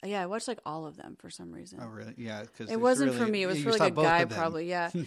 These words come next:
Speaker 2: <laughs>
Speaker 1: No, there was, like, a third,
Speaker 2: I,
Speaker 1: right?
Speaker 2: th-,
Speaker 1: Oh,
Speaker 2: yeah,
Speaker 1: okay,
Speaker 2: there's
Speaker 1: yeah.
Speaker 2: more than a few.
Speaker 1: Yeah, okay, got it.
Speaker 2: But
Speaker 1: I do remember, like, the technology
Speaker 2: Yes, and
Speaker 1: being
Speaker 2: there's only two.
Speaker 1: Oh,
Speaker 2: Yeah.
Speaker 1: thank you,
Speaker 2: Yeah.
Speaker 1: Michael. <laughs> I apo-, I only took one class. I couldn't finish it. <laughs> Mom and Dad decided they couldn't watch the kids anymore,
Speaker 2: Yeah.
Speaker 1: but it's fine.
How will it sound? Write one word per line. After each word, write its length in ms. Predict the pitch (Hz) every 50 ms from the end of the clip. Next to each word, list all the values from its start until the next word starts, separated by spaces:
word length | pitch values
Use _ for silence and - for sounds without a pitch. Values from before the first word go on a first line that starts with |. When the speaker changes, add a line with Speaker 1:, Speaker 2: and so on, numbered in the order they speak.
| - 190 185 -
Speaker 2:
<laughs> 360 | - 202 185 - - 151 - 254
Speaker 1:
No, 140 | 269 269 247
there 100 | 254 262
was, 80 | 277 294
like, 100 | 330 302
a 60 | 277
third, 380 | - - - 381 339 226 185
Speaker 2:
I, 20 | 180
Speaker 1:
right? 320 | 190 208 240 262 233 185
Speaker 2:
th-, 100 | 165 220
Speaker 1:
Oh, 60 | 240
Speaker 2:
yeah, 280 | 226 220 220 208 208 196
Speaker 1:
okay, 60 | 190 185 170 -
Speaker 2:
there's 140 | 170 165 160
Speaker 1:
yeah. 160 | 165 160 151
Speaker 2:
more 180 | 127 120 113 104
than 160 | 101 196 95
a 60 | 95
few. 180 | - 208 190 175
Speaker 1:
Yeah, 220 | 175 170 165 - 185
okay, 180 | 185 - 185 175
got 240 | 175 175 175 175 175
it. 100 | 170 -
Speaker 2:
But 120 | - 104 - - - -
Speaker 1:
I 100 | - 269
do 200 | 247 294 359 403 427
remember, 340 | 381 370 349 330 330 320 285
like, 240 | 247 220 190 175 175
the 80 | 180
technology 500 | 170 - - 196 185 - 180 175 170 170 147
Speaker 2:
Yes, 220 | 156 151 - 175
and 80 | 165 160
Speaker 1:
being 440 | 165 156 156 151 143 139 170 165 160
Speaker 2:
there's 180 | 147 135 127 135
only 240 | 127 123 123 117
two. 160 | - - 117 92 95 117 139
Speaker 1:
Oh, 80 | 208 208
Speaker 2:
Yeah. 40 | 196
Speaker 1:
thank 300 | - - 190 180 - -
you, 60 | 180
Speaker 2:
Yeah. 200 | 190 185 113 117 -
Speaker 1:
Michael. 60 | 170 147
<laughs> 140 | - 226 196
I 80 | 196 214
apo-, 240 | 170 - 190 - - - 311 302 - -
I 40 | 214
only 120 | 214 208
took 160 | 196 190 170
one 140 | 160 160 160
class. 280 | - 156 147 160 - -
I 100 | 147 160
couldn't 360 | - 170 160 147 156 - -
finish 280 | - 151 - 160 - -
it. 100 | - 156
<laughs> 560 | 165 - - - - - 240 302 277 - 214
Mom 160 | 208 208 202
and 60 | 196
Dad 180 | 180 175 180 180
decided 420 | 196 180 262 220 220 185 208 226
they 120 | 190 196 196
couldn't 160 | 220 214 170
watch 180 | 160 175 165 -
the 80 | 196
kids 240 | 175 214 202 156 - 156
anymore, 260 | - 175 170 170 - -
Speaker 2:
Yeah. 80 | 165 -
Speaker 1:
but 120 | 180 170 -
it's 440 | 247 294 320 320 370 381 - - - -
fine. 380 | - - 165 170 180 220 202